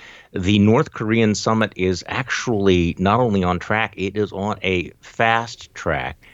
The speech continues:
So just give me your sense of where we are. Um, over the weekend, uh, the, uh, new Secretary of State, uh, Mike Pompeo, said, uh, "We're going into this with our eyes open."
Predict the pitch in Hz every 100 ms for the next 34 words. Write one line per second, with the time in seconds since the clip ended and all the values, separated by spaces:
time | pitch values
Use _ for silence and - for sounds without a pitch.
0 | - - - 131 127 196 208 254 262 220
1 | 139 - 123 113 - 95 87 - 98 107
2 | 113 110 98 92 82 71 - 62 - 85
3 | 82 80 80 78 - 95 92 85 90 95
4 | 95 92 87 82 78 76 73 78 78 73
5 | 85 - 85 - 85 82 82 - 85 85
6 | - 76 78 78 80 80 90 87 85 85
7 | 80 85 82 98 123 220 233 196 151 139
8 | - 117 104 95 120 131 117 131 117 80